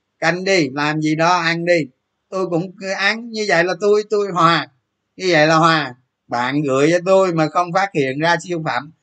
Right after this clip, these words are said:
Tôi nhìn thấy, tôi phát hiện ra siêu phẩm, tôi chia sẻ ngược lại. Như vậy là hòa, tôi bỏ vô mấy đồng mua kiếm chút. Mua kiếm chút để đi chơi, không? Còn bạn làm gì đó, bạn làm.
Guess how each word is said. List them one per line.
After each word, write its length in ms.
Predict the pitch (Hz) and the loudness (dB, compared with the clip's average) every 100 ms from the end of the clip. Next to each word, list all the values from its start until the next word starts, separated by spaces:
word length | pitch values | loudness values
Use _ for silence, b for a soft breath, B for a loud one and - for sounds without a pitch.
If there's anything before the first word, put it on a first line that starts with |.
| _ _ | _ _
Tôi 200 | - 170 | 2 4
nhìn 240 | 170 160 151 | 4 2 2
thấy, 240 | 151 165 | 2 2
tôi 100 | 175 160 | 0 -2
phát 160 | 165 185 | -2 -2
hiện 240 | 143 127 | -6 -4
ra 160 | 151 156 | -4 -2
siêu 160 | 165 147 | -4 -4
phẩm, 160 | 131 120 135 | -6 -8 -10
tôi 100 | 147 | -8
chia 180 | 170 170 | -4 -2
sẻ 260 | 135 113 131 | -2 -4 -4
ngược 280 | 139 131 | -4 -4
lại. 300 | 123 107 123 131 _ _ _ _ | -4 -6 -6 -10 _ _ _ _
Như 100 | 139 | -4
vậy 160 | 131 110 | -2 0
là 140 | 123 | 0
hòa, 340 | 123 127 123 107 | 0 0 0 -2
tôi 240 | 131 143 143 123 | -2 -2 -2 -6
bỏ 280 | 107 95 117 | -6 -4 -4
vô 120 | 135 | -4
mấy 240 | 135 139 156 | -2 -2 0
đồng 340 | 127 123 123 | -2 -2 -6
mua 220 | 127 143 143 | -6 -6 -4
kiếm 220 | 143 156 - | -4 -4 -2
chút. 140 | 170 170 _ _ _ _ _ _ _ _ | -4 -4 _ _ _ _ _ _ _ _
Mua 100 | 143 | -8
kiếm 200 | 156 165 147 | -4 -4 0
chút 200 | 180 170 | -2 -2
để 120 | 123 | -6
đi 160 | 139 160 | -4 0
chơi, 340 | 180 190 220 220 | 4 4 2 -2
không? 260 | 208 220 220 _ _ _ _ | -4 -4 -8 _ _ _ _
Còn 440 | 143 147 156 160 151 | -4 -2 -2 -4 -4
bạn 240 | 131 135 147 160 165 165 160 | -4 -2 -4 -6 -6 -6 -4
làm 280 | 165 165 165 | -2 0 -2
gì 120 | 175 | -4
đó, 280 | 175 196 180 | -2 -2 -2
bạn 160 | 165 170 | -4 -4
làm. 320 | 165 170 | -2 -2